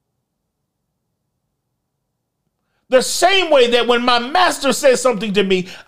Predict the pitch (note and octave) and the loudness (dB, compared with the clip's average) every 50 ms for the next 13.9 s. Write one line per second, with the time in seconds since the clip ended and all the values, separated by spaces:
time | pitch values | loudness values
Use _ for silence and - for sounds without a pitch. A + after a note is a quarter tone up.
0 | _ _ - E4 E4+ D#4 D4+ C#4 C4 - A#3+ B3+ D#4 E4 D#4 C#4 B3+ B3 A#3+ G#3+ | _ _ -2 0 0 2 2 0 0 2 4 4 4 4 4 2 2 0 -2 0
1 | F3 G#3+ G3 - - C#4 B3 A#3+ A#3 A3 A3 A3 G3+ D#3+ F#3 G3 F#3 F3 E3+ C#3+ | -2 -2 -2 0 0 2 4 4 2 2 2 0 0 0 0 -2 -2 -2 -6 -8
2 | A#2 G#2 _ _ _ _ _ _ _ _ _ _ _ _ _ _ _ _ _ _ | -10 -14 _ _ _ _ _ _ _ _ _ _ _ _ _ _ _ _ _ _
3 | _ _ _ _ _ _ _ _ _ _ _ _ _ _ _ _ - - - - | _ _ _ _ _ _ _ _ _ _ _ _ _ _ _ _ -20 -20 -16 -8
4 | - - E4 D4+ B3+ A#3 D4 F4+ F#4+ F4 - - F4 E4 D4+ C4 - - - - | 0 2 4 4 4 4 2 2 2 0 -2 0 2 2 2 2 2 -2 -6 0
5 | - E4+ F4+ F#4 E4+ D4+ A#3+ - - - G#3 E3 C#3+ D#3 F3 F3 - - - - | 2 2 4 4 0 -2 -4 -6 -2 0 0 0 -2 -4 -8 -8 -8 -12 -20 -6
6 | _ C4 C4 B3+ B3 C#4 C4+ C#4 C4+ B3+ G#3+ E3+ A3 G#3+ - - - - - G4+ | _ 0 2 2 4 2 2 2 0 -2 -2 -2 -2 -2 -2 -2 -6 0 2 4
7 | F4+ E4 C4+ - - A3 - - - B3+ A#3+ - - - A3 G#3+ F3 C3 A#2+ C3 | 4 4 4 2 -2 -4 -6 -2 0 0 0 0 -2 -2 0 0 0 0 -2 -8
8 | - - - - _ _ _ _ _ _ _ _ _ _ _ _ _ _ _ _ | -14 -16 -18 -20 _ _ _ _ _ _ _ _ _ _ _ _ _ _ _ _
9 | _ _ - - - - C#4 C4 G#3 C4 E4 F#4 E4+ - - E4 D4 C4 B3+ C4 | _ _ -20 -20 -2 0 0 0 2 2 2 2 0 0 0 0 2 2 0 0
10 | E4 G4 F#4+ - E4+ D#4 B3+ - C#4 C4 A#3 G#3+ G3+ F3+ F3 F#3 C#3+ A#2 - - | 0 0 0 0 -2 -2 0 2 2 2 4 2 0 0 0 0 0 -2 -4 -12
11 | - - - _ _ _ _ _ _ _ - - - - A#3 C#4 C#4 C4+ D4 F4+ | -20 -20 -20 _ _ _ _ _ _ _ -20 -20 -6 -2 -2 0 0 0 2 2
12 | G4+ G4 F#4 E4 D#4 - B3+ C#4+ C#4+ C4 B3+ A#3+ - - D#4+ D4 C#4 B3+ A#3+ A#3 | 4 4 4 4 2 2 2 0 0 0 -2 -4 -2 0 2 2 2 2 0 0
13 | A3+ B3+ B3+ A#3+ A#3+ A#3+ A#3+ - B3+ A3+ F3+ C#3 A#2+ - - - - _ | 2 4 4 4 4 4 2 2 2 2 2 0 -2 -8 -16 -20 -20 _